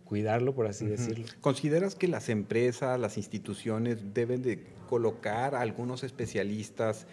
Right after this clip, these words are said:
Speaker 2: en estos temas, no solamente por el tema de la mercadotecnia, sino por el tema de la sensibilización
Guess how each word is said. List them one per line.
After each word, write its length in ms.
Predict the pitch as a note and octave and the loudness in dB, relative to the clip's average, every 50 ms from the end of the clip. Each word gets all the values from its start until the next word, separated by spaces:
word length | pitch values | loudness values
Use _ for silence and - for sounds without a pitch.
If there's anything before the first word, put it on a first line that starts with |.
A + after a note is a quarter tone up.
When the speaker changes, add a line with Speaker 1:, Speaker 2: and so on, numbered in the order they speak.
| - - - - - | -20 -20 -16 -8 -4
Speaker 2:
en 120 | A2+ A2+ | -2 0
estos 360 | A#2 A2+ A2+ - C#3 A#2+ - | 0 0 -2 -2 -4 -4 0
temas, 320 | - B2 A#2+ A#2+ B2 B2 - | 0 0 2 2 0 0 0
no 80 | F#3 | -2
solamente 340 | F#3 A3+ A3+ G#3+ F#3 E3 D#3 | -2 0 0 2 0 0 0
por 180 | D3+ - A#2+ G#2 | -2 -2 -2 -4
el 100 | F2+ E2+ | -4 -2
tema 220 | - A#2+ A#2+ B2 | -4 -4 -2 0
de 100 | A#2 G#2+ | -2 -2
la 100 | F#2 E2+ | -2 -2
mercadotecnia, 760 | F2 F2+ F2 E2+ - F2 E2+ F2 F2 - A2 G2 - G2+ F#2+ | -4 -4 -6 -6 -6 -6 -6 -6 -4 -4 -6 -6 -4 -8 -10
sino 340 | F#2 - - G2+ F#2+ F#2 F2 | -10 -10 -10 -8 -8 -8 -4
por 160 | - G#2 G2 | -4 -2 -2
el 160 | G2 G2 F#2+ | -2 -4 -6
tema 380 | - - A#2+ A2+ A#2+ C3 C3 C3 - - - - - - | -4 -2 -2 0 2 0 0 -2 -4 -14 -18 -18 -14 -2
de 100 | - A2 | 0 0
la 200 | G#2+ G#2+ G2+ F#2+ | 0 0 -2 -4
sensibilización 1120 | F#2 G2+ - D3+ C#3+ C3+ - C#3+ C3 C3 C3 B2 A#2+ B2+ A2+ A2 - A#2+ A#2+ A#2 A#2+ B2 A#2+ | -2 2 2 2 2 2 0 -2 -2 0 0 0 0 0 -2 -2 2 2 4 4 4 2 0